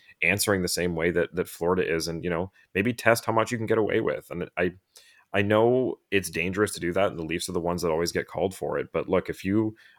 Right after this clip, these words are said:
are getting high stick twice, there's interference, elbows, all these things that are going uncalled, like, clearly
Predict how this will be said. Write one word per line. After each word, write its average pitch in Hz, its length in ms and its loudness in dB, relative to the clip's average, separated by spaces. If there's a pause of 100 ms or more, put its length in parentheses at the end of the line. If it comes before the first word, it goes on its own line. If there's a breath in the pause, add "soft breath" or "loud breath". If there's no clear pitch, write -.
are 90 200 2 (340)
getting 95 260 6
high 101 220 0
stick - 360 -2
twice, 98 540 0 (220 soft breath)
there's 85 160 -4
interference, 92 640 -2
elbows, 92 480 2
all 98 160 0
these 107 160 0
things 104 180 -2
that 92 100 0
are 85 40 -2
going 90 260 0
uncalled, 85 500 -2
like, 78 140 -6
clearly 98 720 -2